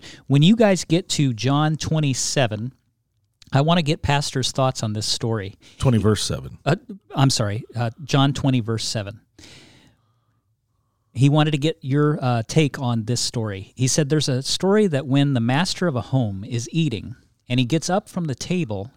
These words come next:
Speaker 1: if he folds his napkin and places it on the table, it would indicate to the servants that he's coming back to the table,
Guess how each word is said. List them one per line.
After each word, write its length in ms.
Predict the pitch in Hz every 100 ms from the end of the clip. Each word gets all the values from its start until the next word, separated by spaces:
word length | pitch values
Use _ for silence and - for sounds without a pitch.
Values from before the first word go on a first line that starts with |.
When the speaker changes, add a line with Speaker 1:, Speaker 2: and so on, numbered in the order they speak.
| -
Speaker 1:
if 140 | 131
he 120 | 147
folds 420 | 117 - 160 180 175
his 180 | 185
napkin 520 | 175 170 165 - 110 117
and 160 | 117 110
places 460 | 143 139 143 113
it 140 | 117 -
on 260 | 135 214 226
the 80 |
table, 480 | - - 101 98 123 _ _ _
it 100 | 131
would 160 | 127 135
indicate 560 | 147 170 180 135 131 - -
to 120 | -
the 80 | 117
servants 520 | - 208 175 113 -
that 160 | - 113
he's 140 | 123
coming 340 | - 151 147 123
back 360 | 139 143 123 -
to 120 | -
the 120 | 110
table, 440 | - 151 110 -